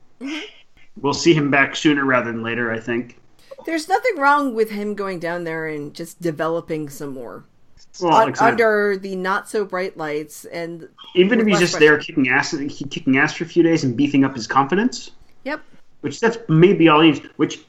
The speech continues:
Speaker 2: that relates to something else. News about Jesse Gabriel going back to the W H L over the weekend.
Speaker 1: Well, yeah, his rights
Speaker 2: Gabriel,
Speaker 1: were traded.
Speaker 2: well, yeah, but yeah, no, no, no, no. He's been, he's been, pr-, pr-, the Bruins reassigned him. He is with the Regina Pats now.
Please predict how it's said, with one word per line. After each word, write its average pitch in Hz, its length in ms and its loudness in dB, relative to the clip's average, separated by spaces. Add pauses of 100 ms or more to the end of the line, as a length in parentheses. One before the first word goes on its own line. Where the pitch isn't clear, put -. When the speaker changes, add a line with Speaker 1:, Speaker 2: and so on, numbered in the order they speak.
(140)
Speaker 2:
that 135 140 -4
relates 156 320 4
to - 40 -10
something 170 320 0
else. 151 480 0 (220)
News 143 280 2
about 139 180 -2
Jesse 139 280 -2
Gabriel 131 520 4
going 123 240 -4
back 123 220 0
to 143 80 -4
the 131 60 0
W 123 340 -2
H 110 180 -8
L 117 320 -4 (320)
over 135 140 -6
the 135 80 -2
weekend. 156 420 0 (280)
Speaker 1:
Well, 415 420 -6 (400)
yeah, 247 160 -4
his 214 140 -8
rights 196 200 4
Speaker 2:
Gabriel, 220 320 8
Speaker 1:
were 202 60 2
traded. 175 320 -4 (400)
Speaker 2:
well, 151 320 -2 (100)
yeah, 165 140 2
but 147 100 0
yeah, 147 140 6 (100)
no, 170 160 6
no, 165 140 8
no, 160 160 8
no. 156 140 4
He's 156 140 0
been, 147 320 2
he's 160 140 -2
been, 156 320 0 (160)
pr-, 175 100 -2
pr-, 135 280 -6 (120)
the 127 80 -6
Bruins 175 360 8
reassigned 147 500 2
him. 110 120 -4
He 151 140 4
is 139 340 -2
with 147 180 0
the 143 60 -4
Regina 139 360 2
Pats 135 340 -4
now. 107 220 -6